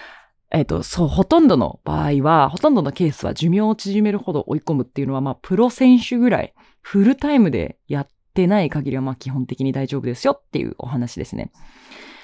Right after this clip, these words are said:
さて、ここでちょっと例外があります。はい。その、まあ、寿命にもちょっと関係してるんですけれども、まあね、トレーニングのやりすぎって、それはそれで弊害があるんですよ。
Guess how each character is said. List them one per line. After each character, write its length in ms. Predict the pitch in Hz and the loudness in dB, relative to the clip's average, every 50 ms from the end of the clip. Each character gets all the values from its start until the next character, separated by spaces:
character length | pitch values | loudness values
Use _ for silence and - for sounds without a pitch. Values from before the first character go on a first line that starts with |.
| _ _ | _ _
さ 100 | - - | -4 -2
て、 80 | - 170 | -2 -2
こ 100 | - - | 0 0
こ 100 | 202 196 | 0 0
で 60 | 196 | 0
ち 80 | - | -2
ょ 20 | 262 | -4
っ 60 | - | -2
と 120 | - 147 147 | -2 -2 0
例 280 | 156 180 214 220 214 | 4 4 4 4 4
外 240 | 202 208 196 190 185 | 4 2 2 0 2
が 260 | 165 175 165 - - _ - - - - - _ _ _ - | 0 -2 -2 -4 -8 _ -20 -20 -20 -20 -20 _ _ _ -4
あ 80 | 117 | -4
り 100 | 131 - | -2 -2
ま 140 | - 139 127 | -4 -4 -6
す。 200 | - - - - - _ _ _ _ _ _ _ _ | -8 -14 -18 -20 -20 _ _ _ _ _ _ _ _
は 260 | - - - 135 131 | -20 -14 -12 -10 -8
い。 160 | - - - _ _ _ _ _ _ _ _ | -10 -10 -12 _ _ _ _ _ _ _ _
そ 100 | _ - | _ 2
の、 60 | 208 | 4
ま 80 | 214 202 | 4 4
あ、 40 | 175 | 4
寿 360 | 165 180 190 214 247 262 269 | 0 -2 0 2 4 6 6
命 720 | 269 294 311 320 320 320 320 320 320 311 311 302 - - | 6 6 8 8 8 8 6 6 4 4 4 2 2 0
に 220 | 277 262 269 285 277 | 0 2 4 6 6
も 100 | 185 156 | 6 4
ち 60 | - | 0
ょ 20 | |
っ 20 | - | -4
と 80 | - | -6
関 220 | - - 151 143 139 | -6 -4 -4 -4 -2
係 180 | - 143 143 | -2 -6 -6
し 60 | 139 - | -6 -6
て 100 | - 143 | -8 -6
る 80 | 147 139 | -6 -6
ん 40 | |
で 80 | 127 - | -6 -8
す 100 | - - | -10 -10
け 100 | - 127 | -10 -8
れ 60 | 123 | -6
ど 60 | 131 | -6
も、 420 | 127 131 135 131 131 131 139 151 - _ _ _ _ _ _ _ _ _ | -6 -4 -4 -6 -6 -6 -8 -10 -14 _ _ _ _ _ _ _ _ _
ま 140 | 220 220 | 2 2
あ 20 | 208 | 2
ね、 100 | 185 165 | 2 2
ト 220 | - - - 320 370 | -2 -6 -4 -4 -4
レ 80 | 415 | -2
ー 220 | 494 523 523 453 330 | -2 -2 2 4 6
ニ 100 | 240 214 | 6 6
ン 60 | 185 | 6
グ 80 | 160 | 4
の 80 | 147 143 | 0 -2
や 120 | 139 135 | -2 -2
り 160 | 131 147 156 - - | -4 -4 -6 -8 -12
す 220 | 160 - - 160 | -12 -8 -6 -4
ぎ 140 | 143 143 139 | -2 -2 -4
っ 40 | - _ _ _ | -4 _ _ _
て、 520 | 135 135 139 139 127 117 101 58 - - _ _ _ _ _ _ _ _ | 0 2 4 4 2 2 -2 -4 -8 -10 _ _ _ _ _ _ _ _
そ 160 | - - 254 | -4 0 2
れ 60 | 294 | 4
は 140 | 330 359 349 | 4 4 4
そ 120 | 339 311 | 2 2
れ 100 | 294 285 | 2 2
で 140 | 277 277 269 | 2 0 2
弊 220 | 233 240 254 254 | 2 4 4 4
害 140 | 247 240 226 | 4 4 4
が 100 | 220 202 | 2 2
あ 40 | 170 | 0
る 60 | 127 | 0
ん 40 | - | -4
で 60 | 117 | -6
す 60 | - | -10
よ。 140 | 73 69 - | -12 -14 -14